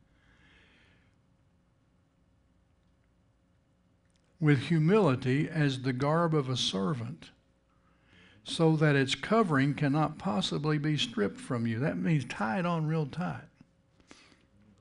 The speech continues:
With freedom from pride and arrogance toward one another. This, uh, this, this clothe yourself,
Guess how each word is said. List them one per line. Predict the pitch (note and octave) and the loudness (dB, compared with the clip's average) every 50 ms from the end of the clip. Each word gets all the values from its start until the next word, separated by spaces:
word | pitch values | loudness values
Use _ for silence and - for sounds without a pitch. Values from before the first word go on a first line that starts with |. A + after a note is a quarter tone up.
| _ _ _ _ _ _ _ _ _ _ _ _ _ _ _ _ _ _ _ _ _ _ _ _ _ - | _ _ _ _ _ _ _ _ _ _ _ _ _ _ _ _ _ _ _ _ _ _ _ _ _ -4
With | G#3 D#3+ C#3+ C3 - | 0 2 2 2 0
freedom | - - A#3 A#3+ G#3+ D3+ A#2+ A#2 A#2+ | 0 2 4 4 6 4 4 2 -2
from | A#2 - C3+ B2+ A#2+ | -4 -4 -6 -4 -4
pride | - E3 E3+ D#3+ D#3+ D#3+ E3 E3 | -2 2 4 4 4 4 4 2
and | F#3 F#3 | 0 0
arrogance | F#3 F#3+ F3+ D#3+ C3+ A#2 A2+ A2 - - - - - _ _ - | 0 2 2 2 2 0 -2 -6 -10 -10 -14 -16 -16 _ _ -12
toward | - D3+ C3+ C3+ B2+ | -8 -4 -2 -2 0
one | B2+ B2+ B2+ C3 | 0 0 0 0
another. | C3+ C#3 C#3+ C3 A#2+ A#2+ B2 C3 - - _ _ _ _ _ _ _ _ _ _ _ _ _ _ - _ - - - - - - - - - _ - | 0 0 -2 -2 -4 -6 -8 -14 -18 -20 _ _ _ _ _ _ _ _ _ _ _ _ _ _ -20 _ -20 -20 -20 -20 -20 -20 -20 -20 -14 _ 4
This, | F#3 G3+ G3 G3 - F3+ | 6 6 6 6 4 4
uh, | D#3 C#3 C#3 D3+ F3+ | 4 4 4 2 -2
this, | G3 A3+ G3 G#3 G#3+ G#3 F#3 D#3+ D3 D3+ D3 - - F#3 G3 F#3 F3+ F3 - G3 G3 F#3+ - A#3 - _ _ _ _ _ - F#3+ - - _ _ _ - | -6 -10 -14 -14 -10 -6 -2 0 0 0 0 -2 -6 -10 -10 -12 -10 -10 -12 -12 -12 -12 -14 -16 -20 _ _ _ _ _ -16 -16 -16 -16 _ _ _ -8
this | E3+ D3+ C#3+ C3 B2+ C3 - - E3+ - - F3+ F#3 F3+ F3+ G3+ A#3+ - - C4 - _ _ _ _ _ _ _ _ _ _ _ _ _ _ _ _ _ _ _ _ _ _ _ _ _ - - | -4 0 0 0 0 -2 -6 -10 -12 -14 -14 -16 -16 -16 -16 -16 -18 -20 -20 -20 -20 _ _ _ _ _ _ _ _ _ _ _ _ _ _ _ _ _ _ _ _ _ _ _ _ _ -20 -14
clothe | - - D#3 E3+ F3 F3+ F3+ E3+ | -8 -2 0 2 4 4 4 4
yourself, | F3 E3+ D#3+ D#3 - F3+ E3+ E3+ D#3+ - - | 4 2 2 2 2 2 2 0 0 -2 -8